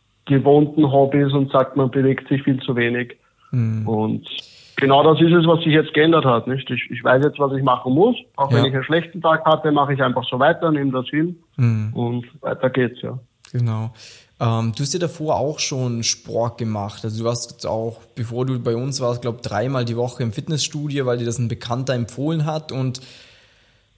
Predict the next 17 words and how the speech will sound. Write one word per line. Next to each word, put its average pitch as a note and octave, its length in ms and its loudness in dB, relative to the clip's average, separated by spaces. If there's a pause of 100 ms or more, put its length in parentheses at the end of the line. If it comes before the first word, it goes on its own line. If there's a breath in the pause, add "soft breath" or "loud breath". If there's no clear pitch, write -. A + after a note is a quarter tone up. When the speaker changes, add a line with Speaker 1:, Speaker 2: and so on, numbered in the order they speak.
(160)
Speaker 2:
was A#2+ 500 0
waren D3 180 2
Speaker 1:
Mhm. A2+ 60 2
Speaker 2:
da A2 240 -4
so G3 160 -2
die G3 140 -8
Ergebnisse? G3 840 -2 (1300 soft breath)
Speaker 1:
Ähm. G#2 840 -10
Speaker 2:
Als B2 160 0
du C3 100 -2
noch A#2 140 -2
nicht D#3+ 240 -2
auf F#3 100 -4
die F#3 120 -6
Ernährung E3+ 340 -4
geachtet D#3+ 480 -8
hast? A3+ 380 -8